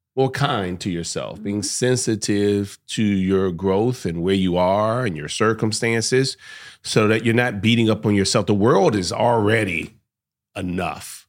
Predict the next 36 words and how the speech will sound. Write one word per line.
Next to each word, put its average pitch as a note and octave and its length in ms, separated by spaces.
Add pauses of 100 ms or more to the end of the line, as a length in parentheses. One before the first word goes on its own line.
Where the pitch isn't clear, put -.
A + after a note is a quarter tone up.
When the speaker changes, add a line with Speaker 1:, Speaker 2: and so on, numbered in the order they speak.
Speaker 2:
Mm. G3 400 (260)
Speaker 1:
It's - 160
tough. - 760
Speaker 2:
Yeah. F#2 200 (440)
Speaker 1:
Right? G#2+ 420
There, G2 280
people A2 400
aren't G2+ 240
nice - 720
always. - 760 (140)
Speaker 2:
Mm-hmm. A3 180 (460)
Speaker 1:
And G#2 220
so F#2+ 640 (880)
at - 80
least E3 180
be C3+ 100
nice A2+ 260
to G2 80
yourself. D#2+ 680 (960)
And A2 120
I G#2+ 60
know A#2+ 360
that A2 480 (200)
I A2+ 100
beat A#2 240
up A2 160
on A2+ 80
myself. - 600 (300)
Like, E2+ 140
"Come A#2 140
on, G2 100
D, G2 180
we G2+ 100
got G#2 220
this." F#2 260
You, F#2+ 100